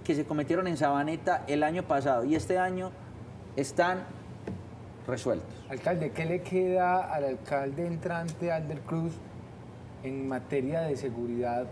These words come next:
Speaker 2: para seguir implementando? Porque nunca va a ser suficiente, la verdad, el
Speaker 1: Es verdad.
Speaker 2: recurso nunca va a ser suficiente, la ciudadanía siempre va a exigir más, la delincuencia también va a la, a, va a la vanguardia y no nos podemos, eh, esconder a esa realidad. Siempre van también como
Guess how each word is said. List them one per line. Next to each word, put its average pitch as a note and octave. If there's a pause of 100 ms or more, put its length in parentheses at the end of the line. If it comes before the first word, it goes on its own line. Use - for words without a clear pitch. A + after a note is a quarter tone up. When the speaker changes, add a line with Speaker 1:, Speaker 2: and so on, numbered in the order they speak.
(100)
Speaker 2:
para D#3
seguir C3
implementando? D3
Porque C3 (280)
nunca G3+
va A3+
a A3+
ser A3+
suficiente, F3+
la E3+
verdad, C#3+
el C#3
Speaker 1:
Es C#3
verdad. C#3+
Speaker 2:
recurso E3+
nunca F3+
va E3+
a E3
ser E3
suficiente, F3+ (240)
la D#3+
ciudadanía C#3+
siempre D3+
va D3
a -
exigir C#3+
más, F#3+ (220)
la F#3+
delincuencia F#3
también E3
va F3+
a -
la, F#3
a, E3+ (100)
va D#3
a F3
la F3+
vanguardia D#3
y -
no F3
nos F3+
podemos, E3+ (280)
eh, D3 (180)
esconder D3+
a E4+
esa A3
realidad. F#3+ (200)
Siempre F3+
van G#3
también G#3
como F#3